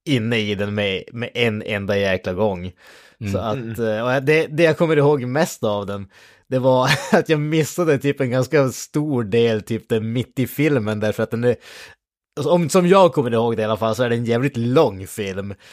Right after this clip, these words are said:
Speaker 1: Och jag kommer ihåg att typ morsan kom hem och gjorde, gjorde middag, och sen liksom blev sur på mig för att jag vägrade komma och käka för jag ville se filmen.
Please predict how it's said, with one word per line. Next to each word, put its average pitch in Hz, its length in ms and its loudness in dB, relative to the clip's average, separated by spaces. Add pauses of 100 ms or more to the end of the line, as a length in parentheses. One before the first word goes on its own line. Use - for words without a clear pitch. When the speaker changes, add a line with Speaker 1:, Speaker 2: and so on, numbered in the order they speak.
(200)
Speaker 1:
Och 117 80 -2
jag 147 80 2
kommer 160 180 2
ihåg 139 360 4
att 120 80 0
typ 135 100 -4
morsan 151 480 2
kom 123 160 -2
hem 139 340 0
och 127 180 2
gjorde, 135 280 0 (200)
gjorde 139 320 0
middag, 135 640 0 (320)
och 135 220 2
sen 151 200 2
liksom 139 480 -2 (120)
blev 135 260 0
sur 160 340 0
på 143 180 2
mig 131 120 0
för 131 80 2
att 123 100 0
jag 135 80 2
vägrade 143 380 2
komma 190 240 4
och 170 80 6
käka 165 420 2
för 165 80 4
jag 165 80 4
ville 143 120 -2
se 143 300 0
filmen. 127 520 -2